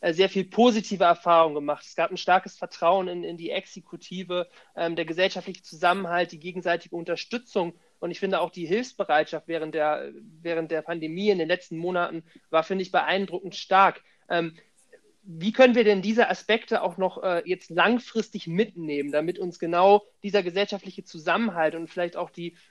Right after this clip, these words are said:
ja, gewisse Heterogenität, auch die wir in Deutschland haben, zwischen unterschiedlichen Gesellschaften, Milieus, ähm, in den Regionen, ähm, wie können wir das, äh,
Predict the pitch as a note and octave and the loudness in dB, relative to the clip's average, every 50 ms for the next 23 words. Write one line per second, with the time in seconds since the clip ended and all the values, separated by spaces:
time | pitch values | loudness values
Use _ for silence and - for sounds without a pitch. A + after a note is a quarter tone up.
0 | _ - E3 F3 F3+ F3 F3 F3+ G#3 G#3 - F#3+ D#3 F3+ G3 - G3 F3 F3 E3+ | _ -4 0 0 0 0 0 0 0 -2 -2 -6 -6 -6 -6 -6 -4 -4 -4 -6
1 | E3 F#3 F3+ F#3 E3+ - - G#3 A3 A#3 B3 B3 D#3 - E3 - F#3 E3 F3 E3+ | -6 -6 -8 -8 -8 -10 -6 -4 -2 -2 -2 -2 -4 -6 -6 -8 -10 -6 -6 -6
2 | - E3+ E3 E3+ F3 F#3+ - - F#3 F3+ - - F3 F#3+ G3+ G3+ F#3+ F3+ E3 - | -4 -4 -2 -2 -2 -2 -2 -4 -6 -6 -2 4 6 8 8 8 6 4 -4 -6
3 | - F#3 - F#3 F3+ F3+ F3+ F#3+ F3 - F#3+ E3 F#3 E3+ - E3+ D#3+ D#3+ F3+ F3+ | -8 -10 -8 -6 -6 -6 -6 -8 -8 -8 -10 -12 -14 -12 -10 -8 -6 -4 -4 -4
4 | F3+ - F#3 F3+ - F3+ F3+ F3+ F3 D#3 D#3 D#3 D#3 D#3 D#3+ E3 D#3+ - - - | -2 -4 -6 -4 -4 -6 -6 -6 -4 -2 -2 -2 0 0 -2 -2 -4 -8 -10 -8
5 | D#3 D3+ D#3 D3+ _ _ _ - F3+ F#3 F#3+ F#3 F3+ F3 - F3 D#3+ C#3 - - | -6 -6 -6 -8 _ _ _ -6 -4 -2 0 0 0 -2 -4 -6 -8 -8 -6 -4
6 | F3+ F3 F#3+ G3 G3 F#3+ F#3 - - - _ _ - - E3+ E3 E3 E3 E3 _ | -2 0 2 2 0 -2 -4 -8 -14 -20 _ _ -4 -2 -2 -2 -2 -4 -10 _
7 | _ _ - D#3+ F#3 F#3 - G#3 G#3 G3 F#3 E3 F#3 F#3+ G#3+ - - - - F#3+ | _ _ -12 -10 -6 -2 0 0 0 0 0 2 4 4 4 4 0 -6 -2 0
8 | F3+ F3 F3 D#3 - | 2 2 2 0 -2